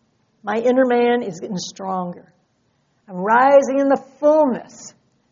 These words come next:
of my union with Christ. King James says, "I'm standing fast."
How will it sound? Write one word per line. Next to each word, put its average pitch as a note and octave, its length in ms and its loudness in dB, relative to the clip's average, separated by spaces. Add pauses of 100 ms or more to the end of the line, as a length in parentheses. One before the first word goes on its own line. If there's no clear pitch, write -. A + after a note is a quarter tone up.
(840)
of G3+ 120 -6
my G3+ 160 -2
union A3+ 460 -2
with G#3 160 -6
Christ. A#3 340 0
King D4 200 0
James E4+ 440 2
says, D4 200 4
"I'm C#4 160 2
standing D4+ 520 0
fast." D4+ 680 0